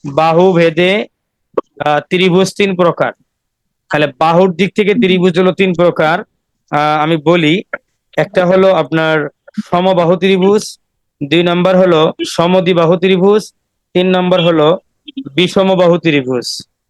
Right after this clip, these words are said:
এখন সমবাহু, সম মানে সমান, আমাদের শীটে লেখা আছে সম মানে সমান।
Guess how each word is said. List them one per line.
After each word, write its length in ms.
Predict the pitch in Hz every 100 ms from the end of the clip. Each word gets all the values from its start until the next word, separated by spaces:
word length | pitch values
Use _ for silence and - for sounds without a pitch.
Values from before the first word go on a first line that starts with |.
| _ _ -
এখন 480 | 147 202 202 165 196 _ _ _ _
সমবাহু, 1000 | 214 220 - 175 190 202 170 170 147 156 127 _ _ _ _ 294
সম 300 | - 175 190
মানে 220 | 190 175
সমান, 340 | 170 180 175 131 - _ _ _ _ _
আমাদের 360 | 147 151 156 170
শীটে 280 | - 175 170
লেখা 260 | 165 170
আছে 240 | 170 160 180 214 -
সম 240 | - 226 180
মানে 220 | 170 165
সমান। 340 | 160 170 156